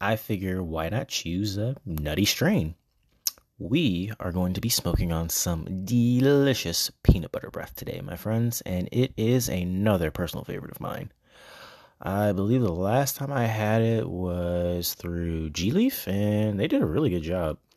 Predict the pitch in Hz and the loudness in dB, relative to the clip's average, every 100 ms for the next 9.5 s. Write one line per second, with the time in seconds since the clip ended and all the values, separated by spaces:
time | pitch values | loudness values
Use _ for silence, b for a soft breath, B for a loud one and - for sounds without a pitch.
0 | _ _ _ _ - - - 95 101 101 | _ _ _ _ -10 -10 -2 0 2 2
1 | - - 101 104 - - - - 90 90 | 0 2 2 2 0 -2 -2 -4 -2 0
2 | 92 95 92 - - B B B B - | 0 2 0 -4 -18 B B B B 6
3 | - 92 95 92 - 92 82 - 92 101 | 8 8 4 -6 -6 -8 -8 -8 -6 -4
4 | 104 104 - 98 - - _ _ _ - | -2 -2 -4 -8 -8 -10 _ _ _ -2
5 | 139 - - 85 69 - _ _ _ B | 0 0 0 -2 -2 -10 _ _ _ B
6 | B B B B B B 127 139 143 143 | B B B B B B 2 4 4 2
7 | 143 143 135 185 202 247 262 - - - | 0 -2 0 0 2 2 2 0 -6 -2
8 | 92 87 - 90 92 - - 95 92 92 | 0 0 -2 -4 -4 -4 0 0 2 2
9 | 87 90 117 - | 2 2 0 -4